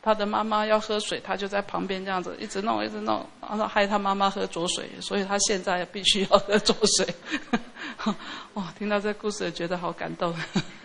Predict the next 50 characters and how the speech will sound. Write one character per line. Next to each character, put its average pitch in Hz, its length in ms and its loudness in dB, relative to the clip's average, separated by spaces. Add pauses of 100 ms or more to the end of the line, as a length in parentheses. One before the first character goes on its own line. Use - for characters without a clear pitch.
(280)
<laughs> - 800 -20
啊， 190 320 2
都 262 160 6
有 214 140 4
他 208 160 2
的 202 100 0
什 185 160 0
么 165 240 0 (140)
因 190 260 -2
缘 170 180 -8 (240)
哈， 170 320 -6
也 180 140 -4
是 220 160 -6
告 220 240 2
诉 226 140 -4
我 190 100 -2
们 185 160 -4
因 208 140 0
缘 185 260 -2
业 185 160 -2
力 175 160 -12
的 175 100 -12
问 180 260 -6
题 - 260 -18
啊。 - 20 -18 (1160)
啊， 180 220 -2
所 196 160 -4
以 - 20 -2
在 190 160 0
最 196 200 -4
后 196 180 -2
喝 190 140 -2
水 175 180 -6
这 180 140 -8
个 175 80 -10
地 175 160 -8
方 180 280 -6
哈， 175 240 -8
也 180 80 -6
有 180 140 -6
佛 - 220 -12
像 185 280 -2 (600)
啊， 175 260 0 (460)
还 185 80 -2
有 196 100 2
呢， 190 180 0
须 208 200 -2
跋 175 240 0
陀 151 200 -6
罗， 165 300 0